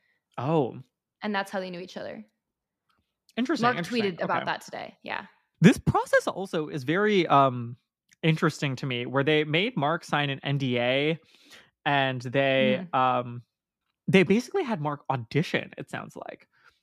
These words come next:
Speaker 2: Yeah,
Speaker 1: they
Speaker 2: they
Speaker 1: had to
Speaker 2: had Mark
Speaker 1: turn
Speaker 2: write
Speaker 1: in a
Speaker 2: an
Speaker 1: draft of,
Speaker 2: excerpt,
Speaker 1: like, the
Speaker 2: yeah.
Speaker 1: first five chapters.
Speaker 2: Mm-hmm.
Speaker 1: Um,
Speaker 2: Based on the
Speaker 1: that is
Speaker 2: outline Rick had already written.
Speaker 1: Correct, correct. I feel like that's really wild.
Speaker 2: I think that makes sense.
Speaker 1: Like, conceptually, I understand auditioning, but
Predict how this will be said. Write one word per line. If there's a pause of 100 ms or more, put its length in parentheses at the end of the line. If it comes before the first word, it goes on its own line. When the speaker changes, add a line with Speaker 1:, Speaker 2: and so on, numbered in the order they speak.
Speaker 2:
Yeah,
Speaker 1:
they
Speaker 2:
they
Speaker 1:
had
to
Speaker 2:
had
Mark
Speaker 1:
turn
Speaker 2:
write
Speaker 1:
in
a
Speaker 2:
an
Speaker 1:
draft
of,
Speaker 2:
excerpt,
Speaker 1:
like,
the
Speaker 2:
yeah.
Speaker 1:
first
five
chapters. (280)
Speaker 2:
Mm-hmm.
Speaker 1:
Um, (720)
Speaker 2:
Based
on
the
Speaker 1:
that
is
Speaker 2:
outline
Rick
had
already
written. (560)
Speaker 1:
Correct,
correct. (400)
I
feel
like
that's
really
wild. (840)
Speaker 2:
I
think
that
makes
sense. (200)
Speaker 1:
Like,
conceptually,
I
understand
auditioning,
but